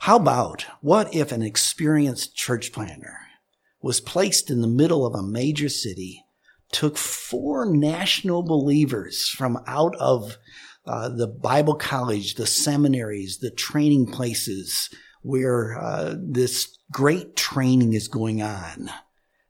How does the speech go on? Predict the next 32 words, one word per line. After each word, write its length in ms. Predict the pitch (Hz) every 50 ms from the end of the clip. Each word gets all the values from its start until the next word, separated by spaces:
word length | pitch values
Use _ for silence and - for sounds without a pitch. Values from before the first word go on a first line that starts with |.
| _ _ _ 139
Get 280 | 120 175 220 220 - -
those, 420 | - 180 180 185 151 - - -
get 260 | 170 135 185 226 220
four 400 | - - - - 180 208 208 214
people, 420 | 208 - 135 113 - - 117 120 - -
and 160 | 123 135 151
then 180 | 131 135 135 113 - - - - _ _
as 300 | - 156 151 160 139 -
an 80 | 131 117
experienced 760 | 107 - - - - - 233 233 247 240 214 185 - -
church 300 | - - 135 123 - -
planter, 440 | - 101 101 98 95 95 98 98 95 - - - - - - - _
you 240 | - 139 175 196 190
help 320 | 131 123 147 156 151 -
those 320 | - 123 123 127 110 -
four 360 | - - - 151 139 135 131 127
people 540 | - 113 113 110 - 113 90 80 80 - - - - - _ _
plant 260 | - 120 120 113 104
a 40 | 92
church 360 | - - - 131 120 - -
on 160 | 107 95 98 - -
every 300 | 120 117 120 117 113 107
corner 800 | - - - - 117 107 98 92 85 78 - - - - - _ _ _ _ _ _ _ _ _ _ _ _ _ _ _ -
of 80 | - 120
that 300 | 110 104 104 104 - -
city. 560 | - - - 101 - - - - - - - - - _ _ - - _ _ _ _ _ _ _ _ _ _ _ _ _ _ _ _
You 100 | 127 127
don't 180 | 151 160 190
end 180 | 185 180 170 170
up 120 | 151 -
with 120 | 151 139 123
one 520 | 107 123 135 139 147 147 143 - - _